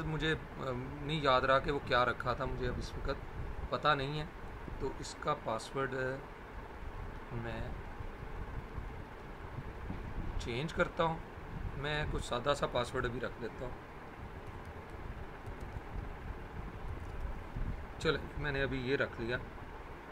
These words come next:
Confirm weak password। ये weak password है, लेकिन मैंने computer को कहा,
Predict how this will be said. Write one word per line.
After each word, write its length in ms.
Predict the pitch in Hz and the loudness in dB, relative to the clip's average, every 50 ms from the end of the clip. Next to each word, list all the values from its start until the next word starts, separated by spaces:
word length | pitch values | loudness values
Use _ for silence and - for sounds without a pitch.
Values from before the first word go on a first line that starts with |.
| - - - - | -12 -8 0 4
Confirm 440 | 175 175 165 - - 202 214 220 190 | 4 4 4 4 6 6 6 6 6
weak 260 | 143 151 160 151 - - - | 4 4 2 2 2 0 0
password। 380 | 147 117 120 - - 143 147 160 | 0 0 0 0 0 0 2 4
ये 100 | 180 196 | 4 4
weak 240 | 170 175 208 208 208 - | 6 6 4 4 4 6
password 380 | 180 139 120 - - 127 120 127 | 6 6 6 6 2 2 2 4
है, 60 | 139 | 4
लेकिन 240 | 143 151 160 185 175 | 2 2 2 4 4
मैंने 220 | 175 180 180 185 | 6 6 6 4
computer 400 | 175 185 170 151 185 175 - 202 | 4 2 0 2 2 4 4 4
को 120 | 180 196 180 | 4 4 6
कहा, 220 | 175 185 185 | 8 8 8